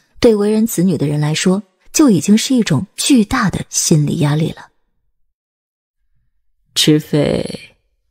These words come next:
Speaker 2: 瑶瑶，你们来了。
Speaker 1: 太皇太后有些艰难的招手，示意两人过来坐下。骆君瑶走到床边坐下，谢衍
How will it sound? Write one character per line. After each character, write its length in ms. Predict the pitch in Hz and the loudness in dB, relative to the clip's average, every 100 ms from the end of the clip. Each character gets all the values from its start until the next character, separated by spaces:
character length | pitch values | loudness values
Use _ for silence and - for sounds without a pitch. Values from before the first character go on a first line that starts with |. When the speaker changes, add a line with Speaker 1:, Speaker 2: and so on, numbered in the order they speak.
| _ _ - | _ _ -2
Speaker 2:
瑶 320 | 143 - - | -2 -2 -4
瑶， 440 | 208 196 143 156 - - _ _ _ _ _ _ _ _ _ _ | -4 -4 -6 -8 -14 -18 _ _ _ _ _ _ _ _ _ _
你 140 | 165 135 | -2 0
们 260 | 139 151 | 0 -2
来 340 | 139 - - 147 | -2 -2 -2 -2
了。 500 | 156 156 143 - _ _ _ _ _ _ _ _ _ _ | -2 -2 -8 -18 _ _ _ _ _ _ _ _ _ _
Speaker 1:
太 200 | - 214 | 0 2
皇 220 | 214 185 | 2 0
太 180 | 196 208 | 0 -2
后 160 | 190 190 | 2 2
有 100 | 147 | 2
些 200 | - 175 | 0 0
艰 220 | 196 208 | 2 2
难 120 | 175 | 2
的 100 | 170 | 2
招 220 | - 233 | 0 0
手， 220 | 233 151 - _ - - - | 0 -4 -8 _ -20 -20 -6
示 220 | - 285 | 0 2
意 80 | 277 | 2
两 180 | 220 143 | 2 2
人 120 | 156 | 2
过 140 | 233 | 2
来 100 | 208 | 0
坐 220 | 220 277 185 | 0 0 0
下。 260 | - - _ _ _ _ _ _ _ _ | -2 -10 _ _ _ _ _ _ _ _
骆 200 | - 269 | 2 2
君 160 | 247 262 | 2 0
瑶 140 | 233 | -2
走 160 | 240 165 | 0 -2
到 80 | 165 | -2
床 200 | 185 160 | 0 2
边 220 | 214 226 | 2 2
坐 180 | 262 202 | 2 0
下， 280 | - - - _ _ - | -2 -10 -16 _ _ -4
谢 300 | - - 320 | -2 2 2
衍 320 | 196 143 | 0 -2